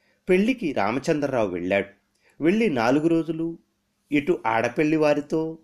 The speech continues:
అటు మగపెళ్లి వారితో కలుపుగోలు తలంగా తిరిగాడు. అత్తింటికి వెళుతున్న సరళతో, "నీ భర్త రూపసి, ఉత్తముడు కూడా.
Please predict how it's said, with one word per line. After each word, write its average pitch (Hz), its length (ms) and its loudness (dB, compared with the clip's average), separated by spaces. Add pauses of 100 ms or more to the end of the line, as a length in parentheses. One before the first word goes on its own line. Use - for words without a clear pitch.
(140)
అటు 123 180 -2
మగపెళ్లి 107 520 -2
వారితో 120 480 0
కలుపుగోలు 113 580 -4
తలంగా 113 540 -4
తిరిగాడు. 95 480 -8 (760)
అత్తింటికి 262 480 -2
వెళుతున్న 165 440 0
సరళతో, 120 640 -8 (920)
"నీ 107 200 -4
భర్త 95 720 -6 (300)
రూపసి, 95 540 -4 (480)
ఉత్తముడు 139 480 0
కూడా. 147 440 -6